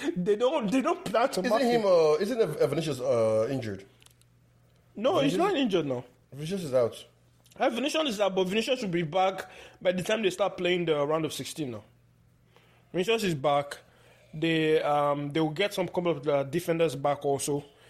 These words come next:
Speaker 1: and their midfield is freaking stacked. So I think Real Madrid.
Speaker 2: Nah, I think it's Bayern. I feel like Bayern because
Speaker 1: But Bayern didn't convince me enough though.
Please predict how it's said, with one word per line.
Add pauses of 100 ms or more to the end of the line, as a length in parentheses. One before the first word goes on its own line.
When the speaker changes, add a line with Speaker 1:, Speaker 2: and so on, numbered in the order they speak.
(120)
Speaker 1:
and
their
midfield
is
freaking
stacked. (2000)
So (280)
I
think
Real
Madrid. (400)
Speaker 2:
Nah, (580)
I
think
it's
Bayern. (1120)
I
feel
like
Bayern
because
Speaker 1:
But
Bayern
didn't
convince
me
enough
though.